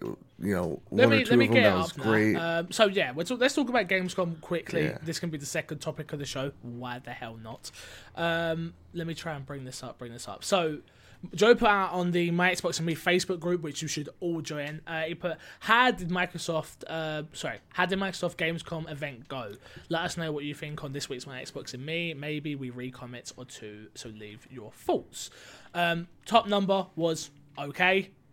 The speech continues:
Speaker 2: Second, uh, in second place was very bad, uh, and under that was great. Uh, and let's read a couple of the comments here real quick. Uh, we've got one from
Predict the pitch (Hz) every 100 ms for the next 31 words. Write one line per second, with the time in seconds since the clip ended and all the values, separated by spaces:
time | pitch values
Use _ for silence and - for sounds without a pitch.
0 | - - 190 175 185 175 170 160 160 156
1 | 156 170 170 165 160 156 151 151 139 -
2 | 143 151 131 135 165 170 170 - - -
3 | - 147 139 139 160 151 147 151 143 143
4 | - 135 131 - - 95 - - - -
5 | _ - 127 131 131 180 214 202 196 -
6 | 185 165 147 - 143 131 - 151 131 123
7 | 135 123 120 - - - 110 - - -
8 | - - - _ 151 156 156 151 151 151
9 | 151 151 165 180 170 170 160 151 156 143
10 | 147